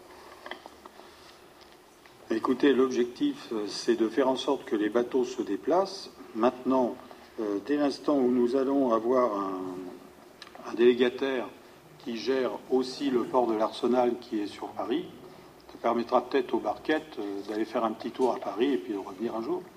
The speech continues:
Maintenant, euh, maintenant, notre problème est vraiment celui de, de la, du gel d'un certain nombre de places, euh, pour des bateaux qui pourront être, euh, dans le projet que,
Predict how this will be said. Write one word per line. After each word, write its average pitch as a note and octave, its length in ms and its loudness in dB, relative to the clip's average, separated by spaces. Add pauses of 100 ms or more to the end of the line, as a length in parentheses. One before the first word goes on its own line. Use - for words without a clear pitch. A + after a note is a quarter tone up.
(640)
Maintenant, C3 500 2 (520)
euh, A2 300 -2 (120)
maintenant, C#3+ 400 2
notre C3+ 360 4
problème B2 500 2 (440)
est A#2+ 160 0
vraiment B2 420 0
celui B2 600 -2 (140)
de, G#2 180 -4 (960)
de B2 60 8
la, G#2+ 400 4 (1120)
du B2 180 0
gel C3+ 260 4
d'un A2+ 120 -2
certain B2+ 320 -2
nombre A#2+ 240 2
de G#2 80 -4
places, F3 440 0 (520)
euh, G#2+ 160 -6 (160)
pour C#3 240 0
des G#2 580 -4
bateaux E3 380 0 (580)
qui C#3+ 140 -4
pourront D3 400 4
être, C#3+ 240 2 (560)
euh, G#2+ 320 -6 (240)
dans B2+ 140 0
le B2 100 6
projet B2 400 2
que, - 180 -10